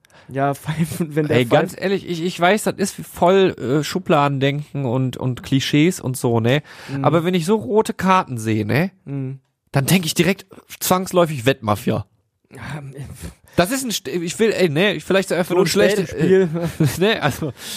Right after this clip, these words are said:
Speaker 2: weiß ich ja nicht, wer da einen Schein hatte auf rote Karte. Wann wurde der runtergestellt? Ich hab's gar nicht mehr offen.
Speaker 1: Ja, ich glaub, in, in, in der achtundachtzigsten Minute oder so, lass mich kurz
Speaker 2: Nein,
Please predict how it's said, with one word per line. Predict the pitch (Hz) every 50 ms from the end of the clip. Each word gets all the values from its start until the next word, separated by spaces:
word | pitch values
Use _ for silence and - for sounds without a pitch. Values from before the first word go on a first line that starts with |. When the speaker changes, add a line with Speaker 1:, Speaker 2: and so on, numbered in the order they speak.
| 180 151 -
Speaker 2:
weiß | - 214 254 247
ich | 185 180
ja | 196 185
nicht, | 175 151
wer | 151 165
da | 160 170 170
einen | 170 151
Schein | - 185 180 196 202 175
hatte | 175 180 - 190 165
auf | - 160 113 135
rote | 127 131 - - 220 - -
Karte. | - - - 190 202 214 208 190 147
Wann | 170 185 208
wurde | 226 185 202
der | 196
runtergestellt? | 180 214 208 240 214 202 202 190 - 208 208 208 190
Ich | 175 185
hab's | 160 165 -
gar | 170 160
nicht | 160 170 -
mehr | 151 143 101
offen. | 123 170 - 123 107 101 - - - - 117 113 113
Speaker 1:
Ja, | 120 120 120 120 120 120 120 120 117 113 113 120 123 131
ich | 143 123
glaub, | - 135 135 131 -
in, | - 147 135 135 139
in, | 143 139 131
in | 139 139 135
der | 127 120 113 135
achtundachtzigsten | 143 - - - 156 139 139 - - 147 - 156 156
Minute | 151 147 147 147 156 185 180 - 151
oder | 139 139 143 143
so, | 135 139 143
lass | 139 139 147 143
mich | 165 156 127
kurz | - 175 208
Speaker 2:
Nein, | 226